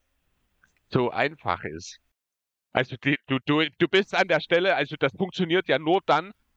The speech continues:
wirklich, wenn es den Lakers konsequent gelingt, Jokic ohne Doppelteam zu verteidigen. Das ist ja die einzige Möglichkeit, die du hast, um Jokic dafür,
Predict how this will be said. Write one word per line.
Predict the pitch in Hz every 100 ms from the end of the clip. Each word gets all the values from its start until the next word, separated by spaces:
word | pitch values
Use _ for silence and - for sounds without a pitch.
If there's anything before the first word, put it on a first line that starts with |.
| _
wirklich, | 123 139 165 - 185 175 -
wenn | 107 107 131 165
es | 160 143 147 156 -
den | 143 139 131
Lakers | 123 143 160 151
konsequent | - 160 151 160 151 147 139
gelingt, | - 131 120 143 151 -
Jokic | 127 143 151 147 -
ohne | 123 143 143
Doppelteam | 139 139 123 131 123
zu | 120
verteidigen. | 110 - 101 101 95 98
Das | 107
ist |
ja | 127
die | 123
einzige | 120 160 - 160
Möglichkeit, | 156 156 - - 156 127
die | 131
du | 123
hast, | 123 143 - _ -
um | 139 165 - - _ _ -
Jokic | 117 131 151 165 151 - - - -
dafür, | 131 135 147 147